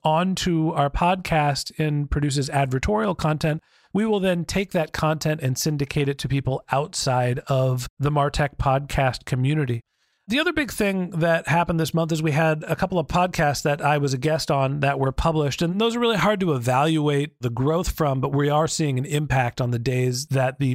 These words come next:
podcasts which I'm a guest on are being published. So when I take a step back and think about our spend efficiency,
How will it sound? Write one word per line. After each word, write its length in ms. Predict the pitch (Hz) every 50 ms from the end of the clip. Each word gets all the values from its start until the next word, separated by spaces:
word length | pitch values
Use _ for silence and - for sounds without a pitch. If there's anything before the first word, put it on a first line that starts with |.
| - -
podcasts 600 | - - 165 165 160 - - 151 143 135 - -
which 160 | 147 - -
I'm 120 | 131 123 120
a 40 |
guest 380 | 113 110 139 135 139 - - -
on 180 | 123 123 120 120
are 80 | 117
being 260 | 110 127 123 113 110
published. 640 | 107 - - 131 117 120 120 117 110 - - - -
So 340 | - 170 160 156 151 143 - _ _ _ _ _ -
when 140 | 175 190
I 40 | 196
take 200 | - - 240 233
a 40 | 208
step 300 | - - 240 208 - -
back 240 | 196 190 196 185 -
and 100 | 180 151
think 160 | - 185 170
about 380 | 175 170 165 160 156 156 160 - _ -
our 220 | 160 151 147 131
spend 400 | - - - 175 170 180 180 170
efficiency, 720 | 151 - 156 143 - 151 139 - - 156 143 143 139 139